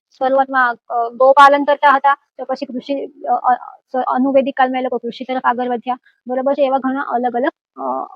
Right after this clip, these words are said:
અંતરો એ લોકોમાં જોવા મળે. એક વખત આપણે નજર કરી લઈએ કે એ લોકોનો જે ઋગ્વેદ હતો, specially શરૂઆત ઋગ્વેદથી જ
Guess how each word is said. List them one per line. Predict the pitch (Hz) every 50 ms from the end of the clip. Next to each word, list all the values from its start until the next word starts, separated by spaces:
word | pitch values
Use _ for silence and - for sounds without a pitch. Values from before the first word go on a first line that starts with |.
| - -
અંતરો | 202 247 247 262 254 285
એ | 302 254
લોકોમાં | 240 233 - 240 240 254 311 -
જોવા | 240 202 269 254 233 220
મળે. | 220 220 - 294
એક | 302 302
વખત | 302 294 - 311 294
આપણે | 294 285 - 302 294
નજર | 277 262 247 277 277
કરી | 277 277 277 277 277 277
લઈએ | 269 269 269 277 285
કે | _ 294
એ | 285
લોકોનો | 277 277 277 285 285
જે | 294 262 277
ઋગ્વેદ | 254 240 233 214 240 254 277 -
હતો, | 247 247 -
specially | 247 - - 277 269 - - 302 294 277 302 285
શરૂઆત | - - 262 254 254 277 277 _
ઋગ્વેદથી | 294 269 247 220 240 254 254 254 _ 269
જ | 247